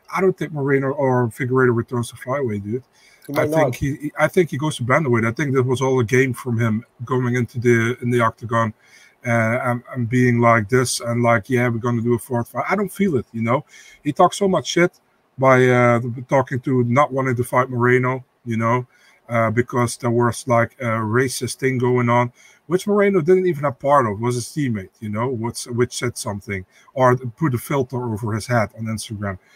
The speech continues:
Speaker 1: you know. So Moreno, great guy, man, for apologizing with something he had nothing to do with, in my opinion, uh, to,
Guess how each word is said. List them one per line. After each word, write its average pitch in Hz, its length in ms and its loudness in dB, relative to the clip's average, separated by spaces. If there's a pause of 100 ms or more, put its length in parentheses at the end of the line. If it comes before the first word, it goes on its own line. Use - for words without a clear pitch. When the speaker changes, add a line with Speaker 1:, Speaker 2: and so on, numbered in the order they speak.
(280)
Speaker 1:
you 123 80 -2
know. 135 180 2
So 156 380 -2 (380)
Moreno, 170 520 4 (380)
great 170 220 6
guy, 135 240 4
man, 117 160 0
for 131 160 -10
apologizing 120 720 0
with 113 160 -2
something 123 320 -4
he 120 80 2
had 113 100 0
nothing 123 240 -2
to 117 100 -10
do 120 180 0
with, 107 200 0
in 107 80 -4
my 101 160 -2
opinion, 104 460 -6 (100)
uh, 110 360 -2
to, 117 100 -14